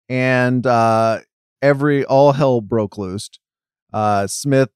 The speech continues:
uh, was at, Burko notes this, when Smith was asked about what his future columns would deal with, 'cause reporters start calling him and saying, "How did the Times kill your column?"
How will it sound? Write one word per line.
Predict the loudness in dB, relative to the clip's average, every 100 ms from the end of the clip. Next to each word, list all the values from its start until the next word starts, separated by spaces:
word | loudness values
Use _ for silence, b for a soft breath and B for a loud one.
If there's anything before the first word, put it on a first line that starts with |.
| -4
uh, | 0 2 0 -2 -4
was | -4 -4 0
at, | -2 -2
Burko | -2 -2 -2 -2
notes | -4 -4
this, | -8 -6
when | -8
Smith | -6 -6 -4
was | -4 -2
asked | -2 -2
about | -6 -4
what | -4
his | -4 -6
future | -8 -6 -4
columns | -2 -2 -4
would | -8
deal | -4 -4
with, | -4 -8
'cause | -14 -14
reporters | -12 -8 -6 -8
start | -10 -10
calling | -10 -8
him | -6 -6
and | -8
saying, | -10
"How | -8 -4
did | -4 -6
the |
Times | -8 -8 -6
kill | -8 -10
your | -8
column?" | -6 -4 -4